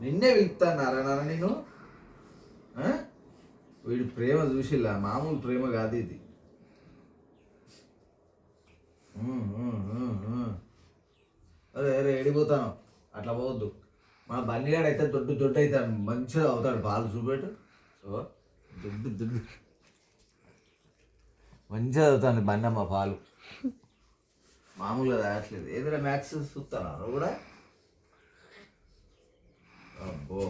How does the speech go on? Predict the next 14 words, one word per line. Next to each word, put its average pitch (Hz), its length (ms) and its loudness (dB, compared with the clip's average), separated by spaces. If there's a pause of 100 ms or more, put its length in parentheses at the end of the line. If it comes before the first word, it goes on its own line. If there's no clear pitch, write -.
(500)
అరే, 175 160 2
అరే, 170 260 2 (140)
అరే, 180 220 0
అరే. 175 200 -2 (1080)
ఏం 117 180 -2
మళ్ళీ 139 260 6
వచ్చినావా, 98 440 -4
మళ్ళీ 117 280 -6
వచ్చినావా? 87 280 -8
సోనీ, 175 540 2 (580)
దా, - 100 -4 (1000)
దా, 104 140 -2 (880)
దా. - 100 0 (1600)
మా. 180 140 -6